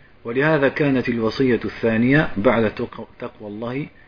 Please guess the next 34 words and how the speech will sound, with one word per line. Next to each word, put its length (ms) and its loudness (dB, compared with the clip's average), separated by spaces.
الوصية 640 -4
بطاعة 600 -12
ولاة، 480 -12
ولاة 280 -8
أمور 260 -12
المسلمين. 640 -8
لما 200 -6
في 180 -6
ذلك 340 -2
من 200 -10
المصالح 640 -6
العظيمة. 600 -4
C'est 160 -6
pour 200 -10
ça 120 -6
que 200 0
juste 240 -6
après 240 -8
leur 160 -6
avoir 220 -8
conseillé 460 -10
la 80 -8
crainte 240 -12
d'Allah, 360 -8
il 80 -12
leur 160 -4
a 60 -2
conseillé 440 -2
l'obéissance 800 -2
au 200 -2
gouverneur 540 -4
des 140 -4
musulmans, 500 -4
puisque 320 -12